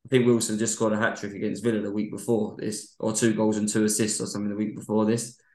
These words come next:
So it's a bit hindsight in doing it a week after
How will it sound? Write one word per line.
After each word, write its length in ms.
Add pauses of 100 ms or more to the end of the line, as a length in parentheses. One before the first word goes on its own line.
(720)
So 140
it's 120
a 40
bit 360
hindsight 540
in 100
doing 260
it 40
a 40
week 280
after 600